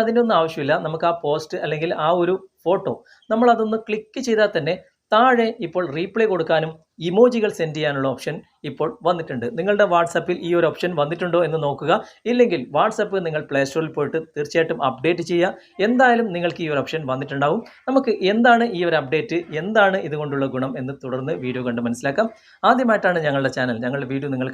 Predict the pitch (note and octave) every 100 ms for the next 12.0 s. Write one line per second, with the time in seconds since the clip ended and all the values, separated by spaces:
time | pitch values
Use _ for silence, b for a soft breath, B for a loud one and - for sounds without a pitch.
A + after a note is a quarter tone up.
0 | B2+ B2 C3+ B2+ B2+ A#2+ - D#3+ D#3+ D#3+
1 | E3 E3 B B A3 B3+ B3 A#3+ G#3 G#3
2 | F#3 F3+ F3+ F3 D#3+ D#3+ - C#3 C3+ C3
3 | B2 A#2+ A2 F3 C3 A#2 A2+ A2+ A2 G#2+
4 | D3 A#2+ A2 G#2 _ _ _ G#3+ G#3+ G#3+
5 | G3+ F#3+ G3 E3+ E3 D#3 C#3+ D3 D3 C3+
6 | C#3 C3+ A#3+ B B - A#3 B3 A#3+ F3
7 | E3 E3+ D3+ D3+ D#3+ C3 B2+ D3 D3+ C#3+
8 | D3+ C#3+ C3 - D3+ F#3 A#3 C#3+ B2 B2+
9 | B2 B2+ A2+ A2+ B2 A#2+ B2 B2 B2+ C#3+
10 | D#3 A3+ - _ _ G3+ A#3+ A#3 A#3 A3+
11 | A3+ G3+ F#3+ F#3+ G3 F#3+ F#3 D3+ D3+ D#3